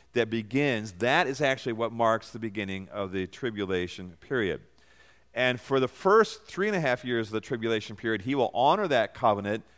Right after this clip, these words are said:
but then he actually breaks his treaty, according to Scripture, in the middle of that period of time, precisely at the three and a half year mark, and unleashes a persecution against Israel such as the world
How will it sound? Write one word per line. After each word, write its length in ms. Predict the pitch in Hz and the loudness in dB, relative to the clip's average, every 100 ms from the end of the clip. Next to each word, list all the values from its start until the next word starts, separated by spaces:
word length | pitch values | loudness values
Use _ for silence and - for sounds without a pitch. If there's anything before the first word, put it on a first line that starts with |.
| _ | _
but 80 | 107 | -8
then 120 | 127 | -6
he 140 | 139 | -2
actually 220 | 131 - 110 | -2 -2 -4
breaks 380 | 104 135 - | 2 0 0
his 180 | 120 101 | -6 -8
treaty, 420 | - 104 87 107 120 _ _ _ _ | -8 -6 -6 -6 -10 _ _ _ _
according 300 | - 110 120 | -6 -4 -4
to 80 | 143 | -6
Scripture, 400 | - 107 - 107 | -6 -6 -4 -6
in 60 | |
the 80 | 92 | -6
middle 500 | 98 110 139 160 180 | -8 0 4 4 2
of 100 | 127 | 0
that 200 | 135 127 | 0 -2
period 220 | - 131 113 | 0 -4 -4
of 60 | |
time, 300 | - 92 95 | -4 -4 -4
precisely 760 | 98 101 - 131 147 165 160 160 - - _ | -6 -8 2 2 2 -2 -2 -4 -16 -20 _
at 180 | 107 - | -2 0
the 360 | 107 98 98 90 - | 2 2 0 -8 -20
three 140 | - 139 | -8 -6
and 80 | 139 | -2
a 40 | |
half 280 | 131 123 117 | -2 -2 -2
year 200 | 113 110 | -2 0
mark, 460 | 101 90 92 - - _ _ - | 2 2 2 -2 -18 _ _ -8
and 160 | 98 | -6
unleashes 600 | 104 113 131 143 - 131 | -4 -4 -2 -2 -4 -6
a 60 | 117 | -6
persecution 800 | - 120 - 98 113 107 101 101 | -4 -6 -6 -8 -6 -6 -8 -10
against 480 | 80 87 101 90 - | -10 -8 -8 -8 -10
Israel 400 | 104 98 92 90 | -6 -6 -4 -6
such 320 | - 95 - | -2 -4 -4
as 140 | 87 80 | -12 -8
the 100 | 92 | -6
world 320 | 92 92 | -2 -4